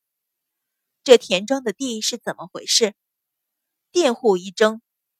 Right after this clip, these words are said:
垂下头悄悄瞧了一眼冯四，呐呐道：“小人不知道。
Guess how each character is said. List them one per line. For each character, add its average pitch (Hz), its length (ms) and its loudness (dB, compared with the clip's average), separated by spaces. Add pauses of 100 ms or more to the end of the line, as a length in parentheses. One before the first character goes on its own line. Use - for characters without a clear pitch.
(140)
垂 254 180 0
下 294 220 4
头 196 260 0
悄 294 220 4
悄 294 180 4
瞧 185 240 4
了 247 80 2
一 262 160 -4
眼 160 260 0
冯 - 160 -20
四， 180 300 -2 (720)
呐 247 200 8
呐 220 200 -4
道 180 260 2 (880)
：“小 180 320 4
人 170 160 -6
不 214 140 2
知 185 160 -2
道。 185 240 8